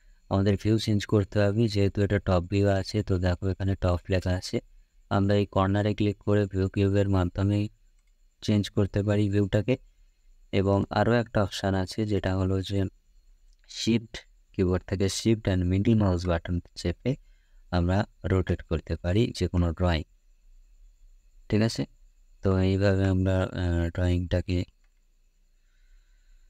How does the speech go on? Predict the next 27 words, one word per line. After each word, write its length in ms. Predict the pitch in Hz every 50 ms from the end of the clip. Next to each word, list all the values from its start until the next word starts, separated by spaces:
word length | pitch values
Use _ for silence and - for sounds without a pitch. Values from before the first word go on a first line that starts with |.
| _ _ _ 107 101
ভিউটাকে 400 | 98 101 101 98 107 98 101 98
চেঞ্জ 380 | - - 104 101 98 98 -
করব। 440 | - - 107 104 98 98 113 131 147 - _ _ _ _ _ _ _ _ _ _ _ _ _ _
ভিউটাকে 360 | - 110 110 110 117 104 120 113
চেঞ্জ 320 | - - 110 110 107 -
করার 260 | - - 110 110 110
পর 400 | 107 - _ 110 92 90 92 92 -
এখানে 320 | 113 104 - 104 101 104
দেখো 240 | 101 101 101 - 107
প্রেস 320 | 104 - - 101 98 - -
ফুল 240 | _ 107 107 107 104
কমান্ড 400 | - 104 95 95 95 98 98 98
আছে, 240 | 98 - - - - - - - _ _ _ _ - -
প্রেস 220 | - 107 98 -
ফুল 140 | - 127 120
কমান্ডে 420 | - - 95 90 87 85 85 87
ক্লিক 200 | 82 92 90 82 -
করব। 340 | - - 78 73 76 - 85 - - _ _ - - - _ _ - - - - - - -
প্রেস 220 | - 110 110 - -
ফুল 180 | - 127 123
কমান্ডে 360 | 117 120 113 110 110 107 107 98
ক্লিক 200 | - 104 104 -
করার 280 | - 107 104 104 104
পর 220 | - - 107 104 -
কার্সারটি 680 | - 98 92 90 - - 101 98 - - 107 101 98
ভিতরে 440 | 90 95 92 - 101 98 98 98 92
রাখবো 460 | 90 90 98 98 98 90 85 82